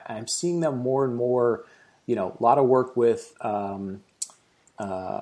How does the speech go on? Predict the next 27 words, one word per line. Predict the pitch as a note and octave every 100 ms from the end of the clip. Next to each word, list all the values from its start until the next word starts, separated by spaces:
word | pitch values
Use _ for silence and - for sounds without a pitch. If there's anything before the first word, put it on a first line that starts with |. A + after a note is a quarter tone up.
| A#2
Arista, | G#2+ A2 - G#2 -
a |
lot | A2 A#2
of | A2+
work | G#2+ A2 - G#2+
with | G2+ -
Cumulus, | - A2+ G#2 G2+ F#2 -
a | A2
lot | A2+
of | A2+
work | A2 G#2+
with | G#2 G#2
networking | G#2 A2 - G#2
stuff. | - G2+ -
So | -
I |
kinda | - F#3+ F#3+
feel | G3+
like | F3+ C3+
those | B2+ D3
guys | D#3+ D#3 A#2+
are, | A#2 G#2+ -
are | G#2+
kinda | - C#3+ C#3+
trying | - D3
to | C3+
appeal | A2 - D3 C#3+ C3 A#2